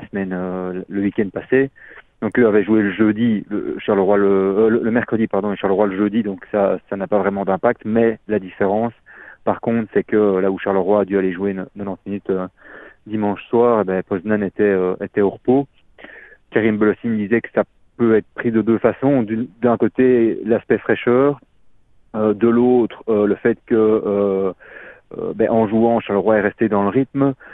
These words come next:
Après, euh, la, la, la différence, c'est quand même que Poznan, finalement, ben, a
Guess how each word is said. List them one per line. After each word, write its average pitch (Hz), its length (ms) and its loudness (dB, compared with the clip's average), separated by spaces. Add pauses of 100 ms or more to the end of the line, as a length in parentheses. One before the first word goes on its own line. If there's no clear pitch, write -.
(280)
Après, 120 500 2
euh, 95 920 -2
la, 98 460 -2
la, 101 180 -4
la 95 140 -6
différence, 113 560 -2
c'est 101 80 -2
quand 101 140 -6
même 107 200 -2
que - 80 -6
Poznan, 101 460 -2
finalement, 101 580 -4 (240)
ben, 107 200 -4
a 113 120 -4